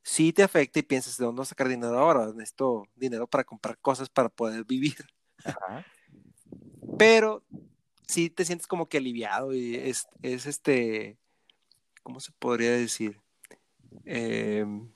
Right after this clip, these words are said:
Speaker 1: pues sí, de cierta forma te sientes como que liberado y entonces, así como tú dices, las primeras dos, tres semanas estás con todo buscando trabajo.
Speaker 2: Sí.
Speaker 1: Este, te empiezas a caer. En mi caso juega un papel muy importante mi esposa,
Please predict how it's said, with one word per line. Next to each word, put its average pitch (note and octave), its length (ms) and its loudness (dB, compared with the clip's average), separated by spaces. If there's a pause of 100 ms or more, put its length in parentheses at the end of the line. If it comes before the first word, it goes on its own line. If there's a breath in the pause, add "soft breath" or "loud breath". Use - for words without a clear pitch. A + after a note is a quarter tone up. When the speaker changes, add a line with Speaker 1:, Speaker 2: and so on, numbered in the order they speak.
(160)
Speaker 1:
pues C#3 140 10
sí, A#3+ 360 10
de C#3 160 6
cierta E3 280 8
forma F#3 420 8
te - 140 -6
sientes D3 260 -6
como E3 220 -6
que D#3+ 100 -4
liberado D#3+ 540 6 (420)
y D#3 120 0
entonces, D3 580 0 (420)
así B2 220 -4
como C#3 180 6
tú D3+ 140 0
dices, D#3 140 0
las C#3+ 100 2
primeras C3 260 2
dos, D3 120 2
tres D3 120 -2
semanas D#3 380 4
estás A#2+ 320 -8 (140)
con C#3 180 -2
todo C#3 220 4
buscando C#3+ 320 0
trabajo. D#3+ 420 6 (280)
Speaker 2:
Sí. - 120 -16 (320)
Speaker 1:
Este, G#2+ 640 -4 (1000)
te C#3 60 4
empiezas C3+ 340 4
a D#3 40 8
caer. C#3+ 360 8 (300)
En F3 180 6
mi F3+ 80 0
caso E3+ 340 4
juega E3+ 200 2
un D#3+ 80 -2
papel D#3+ 240 2
muy D#3 100 0
importante D#3 380 -4
mi D#3 80 0
esposa, C3+ 380 -4